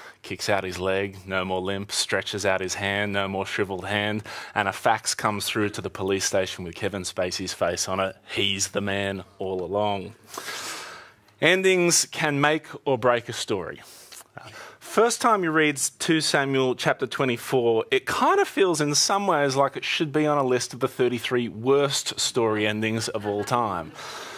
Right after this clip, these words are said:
I say that 'cause, you know, for all the highs of this story, the great moments that two Samuel has had, two Samuel twenty-four feels like the ultimate anticlimax. I mean, why finish on a point of administration? It's a census,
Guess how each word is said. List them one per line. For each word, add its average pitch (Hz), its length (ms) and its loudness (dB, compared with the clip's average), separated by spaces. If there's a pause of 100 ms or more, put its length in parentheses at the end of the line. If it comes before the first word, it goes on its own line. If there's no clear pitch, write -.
(300)
I 180 100 6
say 330 260 4
that 233 220 2
'cause, 185 420 4 (140)
you 202 100 0
know, 180 160 4
for 190 240 4
all 247 120 6
the 175 100 2
highs 202 640 4
of 156 220 2
this 160 160 2
story, 175 400 4
the 147 100 0
great 165 340 2
moments 139 520 0
that - 180 0
two 156 160 2
Samuel 139 480 0
has 113 240 0
had, 117 500 2 (540)
two 285 160 2
Samuel 349 320 2
twenty-four 170 540 0
feels 165 340 2
like 160 260 0
the 143 220 -2
ultimate 165 540 2
anticlimax. 156 1000 -2
I 147 40 2
mean, 151 200 2
why 180 320 4
finish 175 500 0
on 147 140 4
a 160 60 2
point 151 300 0
of 151 100 2
administration? 147 960 2
It's - 220 0
a 190 60 4
census, - 800 2